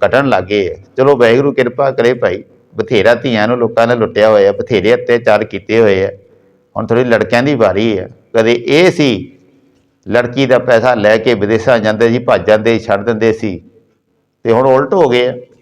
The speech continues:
ਹੁਣ ਲੜਕੀਆਂ ਜਾਂਦੀਆਂ, ਬਰਾਬਰੀ ਹਿਸਾਬ ਕਿਤਾਬ ਹੋਣ ਲੱਗ ਗਏ ਆ। ਹੋਣਾ ਵੀ ਚਾਹੀਦਾ। "ਜਿਹਾ ਬੀਜੇ ਸੋ ਲੂਣੇ, ਕਰਮਾ ਸੰਦਰਾ ਖੇਤ।"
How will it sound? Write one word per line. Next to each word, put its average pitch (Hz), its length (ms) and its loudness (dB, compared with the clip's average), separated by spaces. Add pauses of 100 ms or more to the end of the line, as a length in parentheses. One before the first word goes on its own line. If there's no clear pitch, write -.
(400)
ਹੁਣ 117 100 0
ਲੜਕੀਆਂ 113 420 0
ਜਾਂਦੀਆਂ, 131 400 2
ਬਰਾਬਰੀ 113 360 2
ਹਿਸਾਬ 127 280 2
ਕਿਤਾਬ 107 260 0
ਹੋਣ 101 220 -2
ਲੱਗ 90 160 -4
ਗਏ 98 200 -8
ਆ। - 40 -18 (160)
ਹੋਣਾ 104 220 0
ਵੀ 135 120 0
ਚਾਹੀਦਾ। 120 480 0 (840)
"ਜਿਹਾ 117 400 2
ਬੀਜੇ 127 400 0
ਸੋ 120 300 2
ਲੂਣੇ, 123 320 -2 (760)
ਕਰਮਾ 101 340 -2
ਸੰਦਰਾ 127 400 -6
ਖੇਤ।" - 260 -16